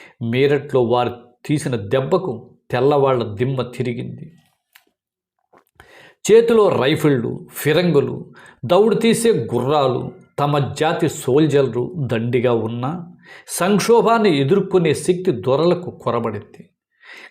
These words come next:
కర్నల్ స్మిత్, అలాగే జనరల్ కమాండింగ్ హెవిట్ దొర వీళ్ళకే దిక్కులేక యూరోపియన్ సిపాయిల దగ్గర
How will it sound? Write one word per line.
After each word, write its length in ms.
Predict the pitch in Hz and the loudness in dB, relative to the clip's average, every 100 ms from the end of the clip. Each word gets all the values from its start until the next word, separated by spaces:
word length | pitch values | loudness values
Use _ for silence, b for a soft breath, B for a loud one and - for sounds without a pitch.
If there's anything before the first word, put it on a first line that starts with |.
| - | -4
కర్నల్ 340 | 190 202 202 | 0 2 2
స్మిత్, 540 | - - 139 156 - - - _ _ 143 | 0 -2 -2 -2 -6 -18 -20 _ _ 0
అలాగే 680 | 180 214 190 180 131 123 - | 2 4 4 4 2 -2 -2
జనరల్ 420 | 160 185 190 185 | 0 4 2 2
కమాండింగ్ 640 | 135 135 135 123 117 - - _ _ _ _ _ b b b b b _ _ _ _ _ _ | -2 -2 -2 -2 -6 -8 -16 _ _ _ _ _ b b b b b _ _ _ _ _ _
హెవిట్ 580 | - 190 180 214 - 139 | 2 2 4 0 -2 -6
దొర 380 | 123 147 143 135 - - _ - | -2 0 0 -2 -6 -16 _ -10
వీళ్ళకే 600 | 110 127 147 156 156 175 | 0 2 4 2 2 2
దిక్కులేక 1000 | 143 117 120 170 143 123 127 113 127 160 - - | 2 -4 0 2 2 0 -2 -4 -6 -12 -16 -2
యూరోపియన్ 600 | 139 190 220 208 196 165 | 2 6 4 4 0 0
సిపాయిల 600 | - - 123 165 165 131 | -4 -6 -2 2 2 0
దగ్గర 560 | 113 127 120 120 117 | -2 -2 0 -2 -4